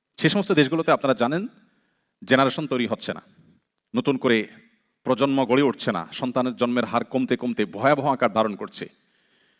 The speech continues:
পৃথিবীর বেশিরভাগ উন্নত দেশগুলো শত রকমের প্রণোদনা দিয়েও কোনোভাবেই সন্তান জন্মের হার স্বাভাবিক করতে পারছে না। রীতিমতো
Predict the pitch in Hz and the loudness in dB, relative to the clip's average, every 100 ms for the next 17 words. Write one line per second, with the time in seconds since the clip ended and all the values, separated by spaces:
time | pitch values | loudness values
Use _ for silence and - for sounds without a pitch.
0 | _ 170 190 190 143 143 180 170 151 143 | _ 2 2 2 0 0 0 0 -2 -4
1 | 143 127 143 123 156 165 214 - _ _ | 0 4 4 4 0 0 -2 -6 _ _
2 | _ _ _ _ _ _ - 139 180 170 | _ _ _ _ _ _ -6 0 2 4
3 | 147 123 90 - _ - 156 175 160 147 | 4 4 4 -2 _ 4 6 8 6 4
4 | 139 120 131 170 208 - _ _ _ - | 4 6 6 6 2 -6 _ _ _ -2
5 | 180 165 131 127 165 196 - 143 131 151 | 0 2 4 6 6 0 -2 -4 -2 -2
6 | 165 123 120 117 131 131 85 107 120 165 | -2 -2 0 0 0 -2 0 4 4 2
7 | 202 _ _ _ - - 143 175 208 - | -4 _ _ _ -12 -4 0 2 2 -2
8 | - 107 95 - 76 - 135 214 185 160 | -4 -4 -6 -10 -12 -4 0 0 0 -2